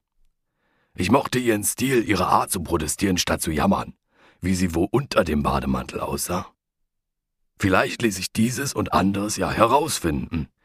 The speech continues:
Ich beeilte mich, in die Frankfurter Allee nach Hause zu gelangen, um sie anzurufen. Seltsamerweise erreichte ich sie augenblicklich.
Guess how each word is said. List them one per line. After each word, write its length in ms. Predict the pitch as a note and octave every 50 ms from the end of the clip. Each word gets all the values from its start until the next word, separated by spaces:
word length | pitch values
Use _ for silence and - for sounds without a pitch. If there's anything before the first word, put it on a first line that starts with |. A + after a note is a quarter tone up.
| _ _ - - - _
Ich 180 | - C#3+ C#3 -
beeilte 460 | - - - - F#2+ A#2+ C3+ - -
mich, 200 | G#2+ G2 G2 -
in 80 | G2+ F#2
die 80 | F2 D#2+
Frankfurter 540 | - F2 F#2 G2+ G2+ F#2 F#2 - - -
Allee 260 | - - D#2+ E2 F2+ F#2
nach 200 | F2+ D2+ C#2+ -
Hause 340 | - E2+ F2+ F2+ F2+ F2+
zu 140 | E2+ - F#2
gelangen, 320 | F2 F2+ E2+ E2+ F2 F2+ F#2 - _ _ _
um 200 | - - F2+ F2
sie 140 | F2 G#2+
anzurufen. 800 | A2 F2 E2+ D#2+ D2 - - D2+ C#2+ D2+ D2+ C#2 - E2 D#2 C#2 - _ _ _ _ _ _ _ _ _ _ _ _ _
Seltsamerweise 760 | - - F2 F#2+ F#2 - F2+ F2+ E2+ D2+ D2+ D#2 F2+ F#2+ F#2+
erreichte 420 | D#2 E2 D#2+ - D#2+ D2+ - D#2
ich 100 | D#2 D2+
sie 140 | - E2 -
augenblicklich. 840 | - D#2 D#2 D#2+ E2+ E2 D#2+ D#2+ D#2 - C#2 C#2 C2+ - - -